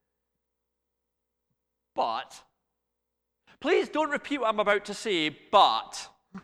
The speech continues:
You know, those sort of ways that people do it, and then they speak something. Now, when, when, when, when James is speaking here, and the word is that's translated slander or speaking against, he's not necessarily talking about saying things that are not true about someone.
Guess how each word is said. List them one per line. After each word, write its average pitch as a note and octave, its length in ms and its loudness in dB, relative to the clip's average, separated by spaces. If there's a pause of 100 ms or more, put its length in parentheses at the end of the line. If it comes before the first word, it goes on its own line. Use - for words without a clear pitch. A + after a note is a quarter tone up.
(640)
You G#3+ 100 0
know, C#4+ 280 2 (240)
those A#3+ 240 0
sort C4 160 0
of B3+ 100 -2
ways B3 300 -4
that G#3 160 -8
people A3+ 320 -10 (220)
do B3+ 160 -6
it, G3 260 -2 (180)
and G3 160 -2
then C4 200 -2
they A#3+ 80 -6
speak - 420 -8
something. A3 460 -10 (720)
Now, A#3 200 4 (300)
when, C4 440 0 (180)
when, C4 300 0
when, A3+ 240 0
when A#3 180 2
James A#3+ 240 -4
is - 80 -8
speaking A3+ 380 -8
here, F#3+ 160 -2
and D#3+ 180 -10
the F3 80 -8
word F3+ 220 -4
is E3+ 200 -14 (300)
that's E3+ 200 -14
translated F3 560 -12
slander F#3 680 -8 (200)
or D3 120 -6
speaking G3 440 -8
against, D#3+ 500 -8 (220)
he's F3+ 140 -8
not D#4 320 -2
necessarily B3 480 -2
talking A3 320 -4
about G3+ 200 -6
saying G3 240 -6
things G3+ 260 -12
that G3 80 -8
are F3+ 60 -12
not F#3+ 360 -10
true B3 340 -8
about F#3 260 -4
someone. D3+ 400 -8